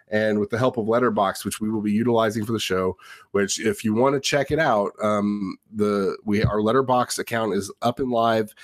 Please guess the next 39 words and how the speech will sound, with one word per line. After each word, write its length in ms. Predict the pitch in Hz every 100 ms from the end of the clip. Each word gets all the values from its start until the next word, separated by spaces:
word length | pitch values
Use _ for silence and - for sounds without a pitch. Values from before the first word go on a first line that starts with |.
| - - -
The 80 | 101
link 220 | 113 107
is 120 | 110
in 80 | 110
the 60 | 104
show 240 | - 110
notes 400 | 107 104 104 - -
and 180 | 107 107
on, 300 | 104 101 101
uh, 300 | 101 101 95
the 160 | 90 95
website. 520 | 95 - 95 92 - _ - - _ -
Um, 540 | 98 95 92 87 85 - _ _ - - -
so 220 | - 113
you 140 | 107 98
could 180 | 92
click 260 | - 147 131
on 200 | 107 104
it. 160 | 101 95
Right 240 | 117 117
now, 180 | 147 156
we 100 | 139
don't 140 | 135
have 140 | 143 135
anything 240 | 127 120
ranked. 440 | 123 104 101 - - - - -
Um, 540 | 98 101 98 92 95 -
next 380 | 104 120 - -
week, 420 | 151 156 104 -
when 200 | 110 107
we 160 | 113 107
do 680 | 104 117 117 113 110 107 -
our 180 | 107 104
show, 640 | - 151 131 90 85 82 -
I 140 | 92 107
will 220 | 113 110
input 540 | - 113 107 107 98 -
our 120 | 98
rankings. 680 | 95 95 - - - -